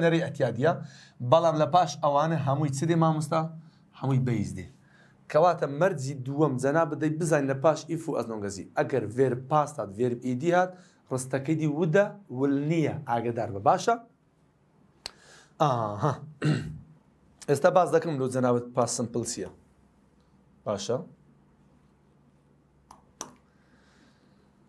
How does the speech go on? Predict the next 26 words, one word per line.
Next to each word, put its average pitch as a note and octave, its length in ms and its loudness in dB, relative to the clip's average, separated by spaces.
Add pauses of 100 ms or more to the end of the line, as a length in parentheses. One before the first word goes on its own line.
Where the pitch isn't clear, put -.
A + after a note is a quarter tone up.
(340)
ئەگەر B3+ 260 8
بە A3 120 4
شێوەی G#3+ 220 2
پرسیاری E3+ 380 2
هاتەوە، E3+ 280 2 (180)
وەکو C#4 260 0
مەرجیەکەم، B2 540 0
بە F3 120 6
ش-، - 160 -6 (100)
هەر A3 120 2 (100)
کاتێک، A#2+ 380 0
هەر D#3 160 0
کاتێک A2+ 300 0
لە C3 100 0
مەرجیەکەم D3 440 0
و C3 120 -2
دۆم D#3 220 2
سێم A2 240 -4
شوازی D#3 320 2
پرسیاری B2 340 -2
هاتەوە، C3 320 -2
دەبلیو C#3 340 0
شی B2+ 140 -2
وەتمان C3 400 0
هەیە، B2+ 140 0 (1080)
بەشی G#3 320 4